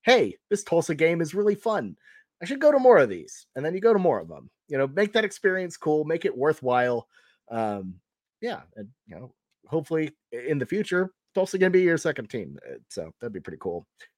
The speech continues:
Now, I do wanna kinda end this little Tulsa preview out with one thing. So, Ty, uh, you've, I know we, you've spent some time in the city of Tulsa, as we all know. Um,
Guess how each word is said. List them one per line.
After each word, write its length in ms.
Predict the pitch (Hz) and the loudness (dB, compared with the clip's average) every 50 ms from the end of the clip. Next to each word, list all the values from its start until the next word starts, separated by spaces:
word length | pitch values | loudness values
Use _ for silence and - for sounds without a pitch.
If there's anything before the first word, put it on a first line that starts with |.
| _ _ - | _ _ 2
Now, 360 | 139 160 170 165 160 147 - _ _ _ _ _ _ _ _ _ - - - - - | 6 8 8 8 8 6 4 _ _ _ _ _ _ _ _ _ -20 -20 -12 -2 2
I 60 | - 151 | 4 6
do 140 | 160 247 | 6 8
wanna 280 | 262 247 226 202 175 - _ _ - | 8 8 8 6 4 2 _ _ -2
kinda 220 | 196 190 185 131 160 | 0 0 2 2 2
end 140 | 160 156 | 2 4
this 200 | 156 156 - - | 4 2 2 2
little 140 | 160 147 143 | 0 -2 -2
Tulsa 420 | - - - 151 151 - - 156 135 | -2 -2 0 0 0 0 0 -2 -2
preview 520 | - - 151 139 131 131 131 131 127 117 - | 0 0 0 0 0 0 0 0 0 0 0
out 300 | 113 120 120 123 120 - | 0 0 0 0 -2 -4
with 140 | 123 123 110 | -8 -8 -4
one 240 | 113 131 135 131 113 | 0 0 0 0 -2
thing. 280 | - 113 101 101 113 - - - - - _ _ | -4 -6 -6 -8 -10 -14 -18 -20 -20 -20 _ _
So, 260 | - - 160 143 139 | -4 2 2 2 2
Ty, 420 | 135 - 175 165 160 160 165 160 - | 2 2 4 6 6 6 6 6 6
uh, 400 | 117 131 131 127 127 123 120 113 - - _ _ _ - | 6 6 6 6 6 6 4 2 0 -4 _ _ _ 0
you've, 260 | 147 240 285 262 240 - | 2 4 4 4 4 4
I 100 | 185 202 | 6 8
know 200 | 202 226 214 - - | 8 8 6 6 4
we, 260 | 156 170 196 175 - _ _ _ _ _ _ _ 160 156 _ | 4 4 4 2 0 _ _ _ _ _ _ _ -20 -16 _
you've 200 | 175 185 202 185 | 0 2 2 2
spent 520 | - - - 214 208 - - - - - 294 | 2 6 8 8 8 8 6 -2 -6 -6 -4
some 180 | - 165 156 | -4 -4 -2
time 300 | 147 170 143 143 143 147 | 0 2 2 2 2 0
in 60 | 147 | -2
the 80 | 147 143 | -4 -6
city 240 | - - 123 120 139 | -6 -6 -4 -4 -4
of 100 | 143 - | -4 -4
Tulsa, 460 | - 135 113 110 - - 127 143 170 - _ 101 | -2 -2 -2 -2 -4 -4 -4 -4 -6 -10 _ -8
as 160 | 110 110 104 | -6 -6 -4
we 140 | 120 117 113 | -2 0 0
all 120 | 107 117 | 0 0
know. 240 | 117 92 85 104 139 _ _ - | -2 -4 -8 -10 -14 _ _ -6
Um, 460 | 104 107 110 110 107 104 101 101 101 | -4 -2 -2 -2 -2 -2 -4 -6 -8